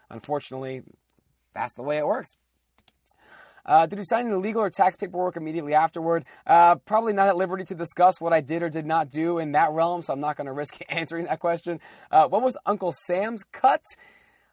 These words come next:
Uh, I don't know. We'll find out when I file. But from all the research I've done on the internet afterward, the government basically treats game show winnings like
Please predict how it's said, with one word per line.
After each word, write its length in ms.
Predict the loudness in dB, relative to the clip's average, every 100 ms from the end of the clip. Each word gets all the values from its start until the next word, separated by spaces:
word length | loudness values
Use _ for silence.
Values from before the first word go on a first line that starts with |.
| _
Uh, 40 | 4
I 640 | 8 8 8 10 8 8
don't 100 | 8
know. 100 | 8
We'll 120 | 8
find 260 | 8 6 8
out 200 | 6 6
when 100 | 4
I 100 | 2
file. 380 | 4 4 4 2
But 180 | -2 -2
from 160 | 2
all 140 | 4 4
the 100 | 0
research 340 | -2 -4 -2
I've 160 | -2 0
done 380 | 0 0 -4
on 260 | -4 -4 -4
the 60 | -6
internet 400 | -8 -4 -4 -4
afterward, 800 | -4 -6 -6 -6 -4 -6 -10 -6
the 80 | -4
government 480 | 0 0 0 -4 -6
basically 440 | -8 -8 -10 -12
treats 360 | -10 -14 -14 -10
game 260 | -8 -8
show 240 | -10 -8 -6
winnings 420 | -6 -6 -8 -8
like 380 | -6 -6 -8